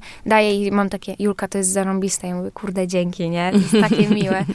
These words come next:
Speaker 1: Ale na przykład kocham kuchnię polską, ale nie lubię placków ziemniaczanych. W ogóle n-, mm, mm. Nie, po prostu nic z takich rzeczy.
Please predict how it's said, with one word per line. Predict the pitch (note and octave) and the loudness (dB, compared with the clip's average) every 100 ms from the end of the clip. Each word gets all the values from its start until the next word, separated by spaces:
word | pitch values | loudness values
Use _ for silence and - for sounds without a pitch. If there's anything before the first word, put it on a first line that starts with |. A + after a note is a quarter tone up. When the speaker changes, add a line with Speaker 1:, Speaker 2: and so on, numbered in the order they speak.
| - - | -6 0
Speaker 1:
Ale | A#3+ B3+ | 4 4
na | C4+ | 2
przykład | B3+ C4+ C4 C4+ | 0 0 0 0
kocham | - B3+ B3+ | -2 0 -2
kuchnię | B3 A#3+ | -2 -4
polską, | A#3+ A#3 - | -4 -4 -2
ale | A#3+ | -2
nie | A#3 A#3+ | 0 -2
lubię | A#3 | -4
placków | A#3+ G#3+ - F3+ | -4 -6 -6 -10
ziemniaczanych. | E3+ E3+ E3+ F3 E3+ F3+ | -10 -10 -10 -10 -10 -8
W | G#3 | -2
ogóle | A#3 | 2
n-, | A#3+ A#3+ A#3+ _ | 2 2 -2 _
mm, | G3+ - | -10 -8
mm. | F3+ _ - | -10 _ -4
Nie, | G#3+ A3 G#3+ F#3+ | 0 2 2 -2
po | |
prostu | F#3+ G3+ F#3 G#3+ | -4 -2 0 4
nic | A3 A3 G3 | 4 4 4
z | |
takich | A3 G3+ G#3+ | 4 2 2
rzeczy. | F#3+ G3 F#3 | 2 2 0